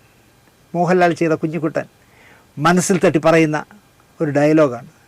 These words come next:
ശരിക്കും ദാരിദ്ര്യമാണ്. ഒരു കഥകളിക്കാരൻ്റെ യഥാർത്ഥ അവസ്ഥ സ്ക്രീനിൽ നോക്കാതെ കേട്ടിരുന്നാൽ നമുക്ക്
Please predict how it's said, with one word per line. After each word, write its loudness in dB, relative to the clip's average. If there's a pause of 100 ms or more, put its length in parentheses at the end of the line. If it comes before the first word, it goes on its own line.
(120)
ശരിക്കും -2
ദാരിദ്ര്യമാണ്. -10 (1300)
ഒരു 4
കഥകളിക്കാരൻ്റെ 4 (360)
യഥാർത്ഥ 4
അവസ്ഥ 2 (960)
സ്ക്രീനിൽ 6
നോക്കാതെ 4
കേട്ടിരുന്നാൽ 0 (680)
നമുക്ക് 2